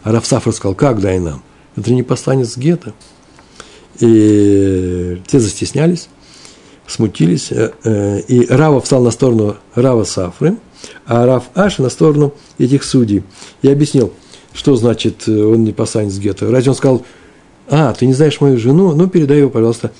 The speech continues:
Аби Барманьюми». А жене не передавай. Так же не сказал? Не передавай. То есть не отменил первое распоряжение.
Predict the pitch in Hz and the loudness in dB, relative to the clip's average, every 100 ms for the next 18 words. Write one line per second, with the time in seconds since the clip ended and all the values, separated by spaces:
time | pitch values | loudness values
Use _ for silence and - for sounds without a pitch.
0 | - 117 110 110 110 104 104 101 95 85 | -8 -4 0 0 0 -2 -2 -2 -4 -6
1 | - - - - 107 98 110 110 104 101 | -10 -20 -20 -6 -4 -2 2 2 2 0
2 | 107 101 95 139 127 143 131 156 196 220 | -2 -2 -2 -2 2 2 2 0 0 0
3 | - _ _ - - 120 110 107 95 110 | -6 _ _ -4 0 2 2 0 -4 -2
4 | 170 - 214 226 247 269 202 147 117 107 | -2 2 0 2 2 2 2 2 2 0
5 | - 113 107 101 98 | -2 -4 -2 -4 -6